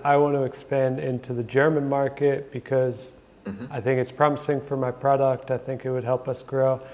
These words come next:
Speaker 1: Um, are there any sort of cultural differences they should be aware of in terms of how an investor, uh, in, in Germany would w-, want to be treated, want to have that relationship maintained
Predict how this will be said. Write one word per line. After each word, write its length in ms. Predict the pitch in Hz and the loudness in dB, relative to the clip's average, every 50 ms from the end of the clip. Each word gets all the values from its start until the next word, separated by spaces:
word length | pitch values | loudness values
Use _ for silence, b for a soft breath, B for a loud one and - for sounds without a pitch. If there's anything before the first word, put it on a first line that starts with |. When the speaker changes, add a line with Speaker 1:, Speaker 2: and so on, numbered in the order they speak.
| B B B B B B B B B | B B B B B B B B B
Speaker 1:
Um, 320 | - 135 131 123 127 - - | 6 6 6 6 6 2 2
are 100 | - 151 | 4 6
there 200 | 143 147 160 175 | 8 10 10 10
any 280 | 156 139 143 147 143 139 | 8 6 4 4 2 2
sort 280 | - - - 156 143 135 | 0 0 2 4 4 4
of 280 | 131 113 - - - - | 2 0 -4 -10 -6 0
cultural 680 | - 151 151 151 - 147 147 143 135 135 131 120 - - - - - - - - - - - - - 139 | 4 4 4 4 4 4 4 6 6 4 4 2 -2 -8 -16 -20 -20 -20 -20 -20 -20 -20 -20 -20 -16 0
differences 560 | 127 147 143 - 143 143 131 - 139 135 120 - | 4 4 4 4 2 -2 0 2 2 2 2 2
they 120 | 139 135 | 0 0
should 200 | - - 139 123 | 0 0 -4 0
be 120 | 120 135 | 2 2
aware 320 | 131 123 131 143 147 143 139 | 4 6 6 6 8 8 8
of 180 | 139 135 120 | 8 6 4
in 160 | 131 127 123 120 | 2 0 -2 -2
terms 320 | - 139 139 135 123 117 | -2 -2 -2 -2 -2 -2
of 120 | 135 127 | -4 -4
how 500 | 110 107 131 135 135 135 135 131 127 B B B B B B B B B - - | 0 2 2 4 4 4 4 4 2 B B B B B B B B B -4 0
an 120 | 156 135 | 2 2
investor, 1300 | 135 135 123 120 143 135 135 - - - 139 131 131 127 123 131 - - - 175 151 139 139 139 - - - - | 2 2 4 4 4 4 2 0 0 2 2 4 4 4 2 0 -2 -4 -6 -4 -4 -4 -4 -6 -8 -12 -8 -4
uh, 60 | 175 | -2
in, 180 | 151 135 127 - - - - | -2 -2 -4 -6 -12 -12 -4
in 180 | - 170 160 139 | -2 0 0 0
Germany 480 | - 139 135 135 131 135 123 127 127 127 | 2 2 2 2 2 2 0 0 -2 -2
would 480 | 117 113 117 127 127 123 123 120 - - B B B B B - - | -4 -4 0 2 2 2 2 -2 -6 -12 B B B B B -14 -8
w-, 240 | 143 131 135 - - - - - - - | -6 -6 -6 -6 -8 -12 -20 -20 -12 -4
want 260 | 135 135 131 123 123 - | 0 0 0 0 0 -2
to 260 | - 135 127 117 123 - - - - _ _ _ _ _ - - - - _ _ | -2 -2 -2 -2 -4 -12 -18 -20 -20 _ _ _ _ _ -20 -20 -20 -20 _ _
be 100 | - 127 | -10 -10
treated, 500 | 123 - - 160 165 160 139 139 127 123 | -6 -2 2 4 4 6 6 6 4 4
want 240 | 123 131 131 123 - | 4 2 2 2 2
to 320 | - 147 139 123 123 - - - | 0 2 2 2 0 -2 -4 0
have 220 | - 135 139 123 | 2 4 4 4
that 200 | 139 139 143 147 | 4 2 0 0
relationship 640 | 139 127 131 131 127 - - 139 117 - - 139 139 143 | 2 4 4 4 4 2 -2 -8 -6 -4 -4 -4 -4 -2
maintained 760 | 143 131 127 123 120 - - 131 131 127 131 127 123 - | -2 0 0 -2 -2 -2 0 0 0 0 0 -2 -6 -8